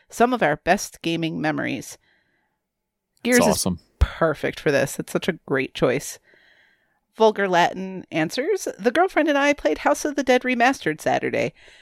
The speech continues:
Speaker 1: It was nice because I was able to set it to one-hit kills, God mode, and infinite ammo. Made it much less stressful for her." And that's something really cool about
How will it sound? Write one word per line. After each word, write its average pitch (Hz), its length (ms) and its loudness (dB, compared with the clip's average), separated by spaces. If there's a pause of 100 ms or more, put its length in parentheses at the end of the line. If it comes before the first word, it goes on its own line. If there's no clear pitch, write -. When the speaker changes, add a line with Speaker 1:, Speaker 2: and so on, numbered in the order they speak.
(280)
Speaker 1:
It 254 60 6
was 294 140 4
nice 349 180 4
because 285 360 0
I 190 120 4
was 247 140 0
able 254 180 -2
to 269 80 -6
set 180 200 2
it 196 100 0
to 190 120 0
one-hit 175 400 0
kills, 180 480 2 (300)
God 233 240 4
mode, 143 440 -2
and 208 220 0
infinite 175 360 -6
ammo. 143 380 -2 (400)
Made 202 140 6
it - 120 2
much 196 320 2
less 175 160 4
stressful 147 400 -4
for - 140 -6
her." - 220 -10 (960)
And 226 80 -4
that's 330 160 2
something 381 220 0
really 180 220 0
cool 175 240 0
about 151 380 2